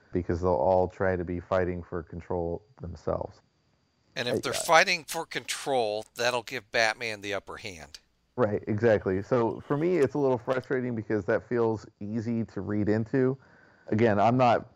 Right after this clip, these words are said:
Speaker 1: saying that I'm clever for figuring this out. If it feels pretty obvious. And it also, Drew, it feels like, I don't know that I personally agree with that interpretation. I know that Zur-En-Arrh is essentially like Batman without the moral code,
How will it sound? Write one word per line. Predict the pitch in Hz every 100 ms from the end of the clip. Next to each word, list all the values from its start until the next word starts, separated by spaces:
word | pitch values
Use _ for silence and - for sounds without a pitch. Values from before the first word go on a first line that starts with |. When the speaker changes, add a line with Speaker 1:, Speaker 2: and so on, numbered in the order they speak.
| -
Speaker 1:
saying | - 123 113 104
that | 101 92
I'm | 107
clever | 101 127 113 107
for | - 90
figuring | 120 107 107
this | 101 90
out. | 120 98
If | 95 -
it | - 98
feels | - 123 107 -
pretty | - 127 113 92
obvious. | 95 104 92 90 90 - _ _ _ -
And | 135 131 127
it | - -
also, | - 233 - 294 233 170
Drew, | 156 190 190 180 -
it | 151 135
feels | - 202 214 208 196 - -
like, | 170 170 156 151 - _ _ _ _ _ _ -
I | 262
don't | 320 -
know | 190
that | 220 202
I | 180
personally | - 226 - 190
agree | 135 131 165
with | 196 208
that | 214 190
interpretation. | 156 185 180 151 156 175 - 214
I | 170 175
know | 202
that | 202 175 135
Zur-En-Arrh | 165 165 165 156
is | 135
essentially | 127 151 156 - 160
like | 135 117 95
Batman | 117 131 147 143 139
without | 107 117 127 -
the | 117
moral | 117 127 113
code, | - 120 131 156